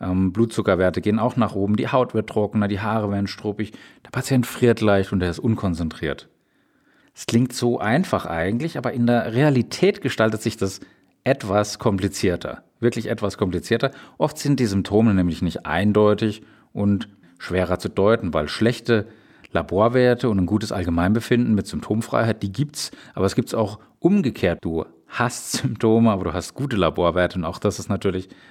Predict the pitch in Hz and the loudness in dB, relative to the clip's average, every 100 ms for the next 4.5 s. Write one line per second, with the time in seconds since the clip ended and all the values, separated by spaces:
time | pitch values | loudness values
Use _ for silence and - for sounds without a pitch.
0 | - - 98 107 104 98 - - _ _ | -20 -6 -2 2 2 0 -4 -20 _ _
1 | - 160 127 104 - 87 76 65 58 - | 2 4 2 0 -6 -6 -6 -12 -16 -20
2 | _ _ _ _ _ _ - 101 139 139 | _ _ _ _ _ _ -6 0 2 2
3 | 127 113 - 143 147 - 101 98 110 123 | 0 -4 -4 -4 -4 -4 0 2 2 2
4 | 104 95 82 - - | 0 -4 -6 -8 -10